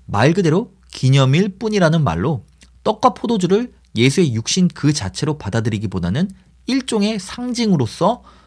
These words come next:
최후의 만찬을 기념하고 있습니다. 조금 단순하게 비교하자면 가톨릭과 정교회는 떡과 포도주를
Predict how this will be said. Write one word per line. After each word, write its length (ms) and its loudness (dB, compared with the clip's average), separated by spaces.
최후의 460 2
만찬을 460 0
기념하고 500 2
있습니다. 480 -8
조금 200 2
단순하게 520 2
비교하자면 720 0
가톨릭과 560 0
정교회는 580 0
떡과 340 0
포도주를 560 0